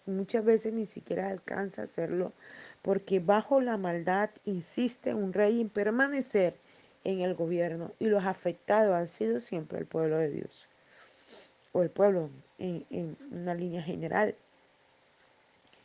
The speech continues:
Pero Dios se encargará de sacar todo lo corrupto de cada reinado. No exijas que el rey te dé audiencia como si fueras un poderoso príncipe. <laughs> Y esto es tremendo.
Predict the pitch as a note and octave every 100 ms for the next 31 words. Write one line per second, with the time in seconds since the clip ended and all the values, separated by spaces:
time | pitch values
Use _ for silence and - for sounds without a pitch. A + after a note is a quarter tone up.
0 | _ _ _ - G3 F#3 F3 F#3 - G3+
1 | G#3+ A3+ G#3+ G3 E3+ E3+ - - - E3+
2 | - - F#3 G3 G3 G3 G#3+ - F3+ D#3+
3 | E3+ D#3+ D#3 - E3 D#3+ E3 F3 D#3+ C#3+
4 | C3+ C#3 - _ _ _ _ _ _ _
5 | _ - - - F#3+ G#3+ G#3 - C#4 C#4+
6 | C4 A#3+ - F#3+ F#3+ G3+ A#3+ - G#3 F3+
7 | F#3+ G3+ G3 - C#4+ - F3+ D#3 - -
8 | _ - G3+ G3 G3 G3+ - G#3+ A3 G#3+
9 | G3 F#3 - G3 F3+ F#3+ G3 - - -
10 | A#3+ C4 - G3 - D3 - - - -
11 | - - - _ _ _ _ - - -
12 | - - - - _ - G3+ E3+ G#3 G#3
13 | F#3+ F3+ F3+ F3 E3+ E3